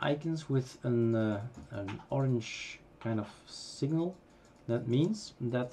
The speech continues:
I have not yet installed Dropbox. So when I install Dropbox, it will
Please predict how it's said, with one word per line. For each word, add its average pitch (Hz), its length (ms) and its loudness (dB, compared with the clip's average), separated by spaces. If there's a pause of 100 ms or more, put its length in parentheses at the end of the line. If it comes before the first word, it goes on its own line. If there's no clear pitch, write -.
I 120 120 -2
have 123 260 0
not 135 240 0
yet 131 240 0
installed 120 680 0 (180)
Dropbox. - 360 -2
So - 140 -8
when 107 260 0
I 101 100 -2
install 127 400 -4
Dropbox, 139 480 -4
it 120 80 -10 (100)
will 101 200 -2